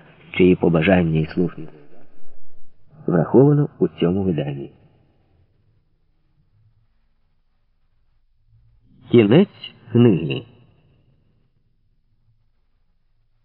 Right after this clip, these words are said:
Запис проведено в Республіканському будинку звукозапису та друку Українського товариства сліпих.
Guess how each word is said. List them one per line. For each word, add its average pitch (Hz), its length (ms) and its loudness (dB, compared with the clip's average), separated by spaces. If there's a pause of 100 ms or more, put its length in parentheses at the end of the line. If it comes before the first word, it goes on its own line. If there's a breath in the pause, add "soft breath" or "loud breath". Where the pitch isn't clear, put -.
(200)
Запис 185 400 2 (120)
проведено 160 600 6
в 127 40 4
Республіканському 135 880 2
будинку 120 520 2
звукозапису 95 800 0
та 80 140 -4
друку 156 440 2 (500)
Українського 123 760 2
товариства 110 540 0
сліпих. - 640 -4